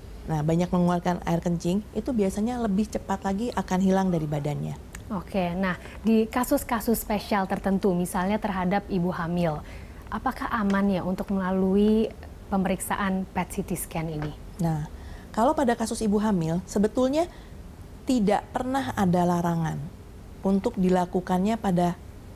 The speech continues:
Speaker 1: kondisi
Speaker 2: Hmm.
Speaker 1: hamil. Cuman di Komisi Internasional kita di bagian radiasi, kita mau mencegah atau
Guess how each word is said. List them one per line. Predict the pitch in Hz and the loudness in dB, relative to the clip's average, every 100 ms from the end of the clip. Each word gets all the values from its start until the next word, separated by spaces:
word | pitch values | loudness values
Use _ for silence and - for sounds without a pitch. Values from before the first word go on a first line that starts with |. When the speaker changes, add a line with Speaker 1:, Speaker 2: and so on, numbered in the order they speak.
| - | -2
Speaker 1:
kondisi | 185 180 175 202 202 | 2 4 4 2 4
Speaker 2:
Hmm. | 170 | 4
Speaker 1:
hamil. | 156 156 143 - - - - - | 2 0 -4 -8 -16 -16 -16 0
Cuman | 262 240 190 165 160 196 269 - | 2 4 4 2 2 0 -2 0
di | 190 208 - - - - - - - - | 4 4 2 -4 -8 -8 -8 -12 -14 -2
Komisi | 208 220 226 262 | 2 4 4 0
Internasional | 254 226 208 208 196 196 | -2 -2 0 0 2 0
kita | 190 - 175 180 | -2 0 2 2
di | |
bagian | 175 170 175 175 | 2 4 4 4
radiasi, | 170 160 165 165 - 160 170 214 - - - - | 2 2 2 0 -2 0 0 0 -8 -20 -20 -4
kita | 240 - 294 | -2 0 0
mau | 254 226 226 - - - - - - - | 2 2 2 -2 -14 -20 -20 -20 -20 -2
mencegah | 214 226 220 214 190 160 196 | 2 4 4 2 2 0 -4
atau | - 185 214 226 233 | -4 0 2 2 0